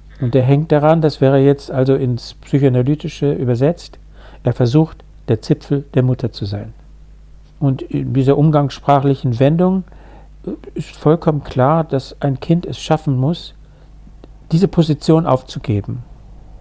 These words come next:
Was in dieser Wendung fehlt, ist,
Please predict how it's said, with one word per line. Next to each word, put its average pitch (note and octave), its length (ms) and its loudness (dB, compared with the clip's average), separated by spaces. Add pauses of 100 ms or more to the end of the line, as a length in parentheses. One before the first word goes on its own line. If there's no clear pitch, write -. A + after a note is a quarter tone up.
(600)
Was D#3+ 180 0
in D3+ 160 2
dieser D3+ 400 4
Wendung D#3 320 2
fehlt, F#3+ 580 2 (120)
ist, - 340 -8